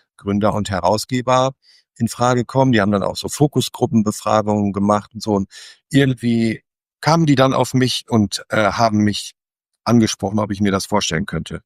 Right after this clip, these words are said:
Ich konnte mir das ehrlich gesagt im ersten Moment nicht vorstellen, weil ich schon ahnte, das ist viel Arbeit und ich weiß nicht genau, wie das gehen soll neben meiner normalen Arbeit.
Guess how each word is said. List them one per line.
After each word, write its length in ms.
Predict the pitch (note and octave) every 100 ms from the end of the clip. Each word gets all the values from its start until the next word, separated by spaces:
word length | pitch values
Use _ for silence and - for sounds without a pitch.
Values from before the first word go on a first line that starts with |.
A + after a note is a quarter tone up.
| -
Ich 240 | C3+ - _ _ D3 C3+
konnte 260 | C#3+ D3 C#3
mir 100 | C3+
das 300 | B2+ - - -
ehrlich 220 | C3 A#2+
gesagt 300 | B2 A#2+ A#2+
im 80 | A#2
ersten 220 | A#2 A#2+
Moment 240 | G#2+ G#2
nicht 340 | A2+ E3 - -
vorstellen, 840 | G2 G2 - A#2 A#2+ D3+ F3+ C#3+ _ _ _ -
weil 100 | B2
ich 60 |
schon 140 | - C3+
ahnte, 440 | C3 E3 G3 C3+
das 180 | C3 B2+
ist 220 | C3+ -
viel 200 | - C#3+
Arbeit 520 | C3 C#3+ D#3+ E3 D#3+
und 300 | - C3 B2+
ich 120 | C#3 A2+
weiß 220 | C3 -
nicht 140 | C#3
genau, 260 | C3 B2 A#2
wie 60 |
das 200 | A#2 G#2+
gehen 280 | - C3+ E3+
soll 220 | D3 E3+
neben 260 | E3+ B2+ C3
meiner 260 | B2+ B2+ A#2+
normalen 480 | A#2 A#2 B2 C3 - - - -
Arbeit. 540 | B2 B2 B2 B2+